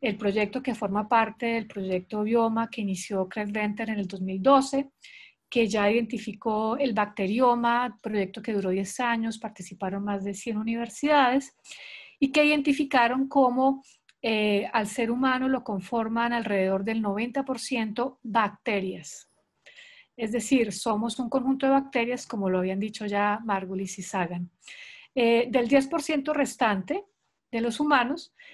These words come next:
una buena parte serán virus, y ese es el proyecto Viroma, que empezó hace un par de años y acabará en unos ocho años aproximadamente. Con lo cual,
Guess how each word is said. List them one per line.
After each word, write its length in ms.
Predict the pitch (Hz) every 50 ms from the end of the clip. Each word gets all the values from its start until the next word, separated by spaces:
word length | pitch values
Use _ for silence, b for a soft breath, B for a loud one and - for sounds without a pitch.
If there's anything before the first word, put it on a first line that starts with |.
| B B B _ _
una 220 | 254 262 262 277
buena 280 | 285 294 285 285 277 277
parte 360 | 285 269 254 247 - - 269
serán 340 | 269 - 233 208 208 208 226
virus, 460 | 262 330 302 226 196 185 - - - -
y 80 | 247
ese 140 | 233 - -
es 80 | - -
el 100 | 254 -
proyecto 360 | - 233 202 190 196 - 233
Viroma, 480 | 233 247 254 277 254 202 175 170 - - _ _
que 120 | - 220
empezó 300 | 202 190 214 190 202 220
hace 160 | 202 - 247
un 80 | 233 233
par 160 | 269 247 240
de 100 | 233 254
años 320 | 247 240 240 254 269 262
y 40 | -
acabará 380 | 240 - 208 190 185 185 185 190
en 80 | 190
unos 260 | 196 202 214 220 220 -
ocho 240 | 226 - - 226
años 260 | 214 208 196 208 190 208
aproximadamente. 1000 | 208 208 202 185 - - 196 190 185 180 185 196 220 233 202 180 180 - _ _ _ B B B B B B B B B B
Con 200 | - 285 285 294
lo 160 | 311 320 320
cual, 440 | - 302 269 247 247 269 339 330 -